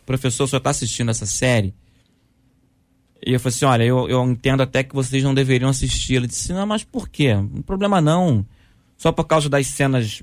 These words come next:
pesadas, isso é só num episódio." E, e aí chega a dizer que não, que não,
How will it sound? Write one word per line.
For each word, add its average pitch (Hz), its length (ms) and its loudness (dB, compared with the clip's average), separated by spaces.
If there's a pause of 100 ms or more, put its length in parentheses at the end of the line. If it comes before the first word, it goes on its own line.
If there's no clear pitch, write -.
(140)
pesadas, 120 640 0
isso 131 180 -8
é 156 40 -2
só 165 200 -2
num 175 180 0
episódio." 139 800 0 (1120)
E, 135 180 2
e 131 200 2
aí 131 180 2
chega 143 240 0
a 135 40 0
dizer 120 240 -2
que 151 120 -2
não, 147 200 0
que - 120 -6
não, 139 160 -2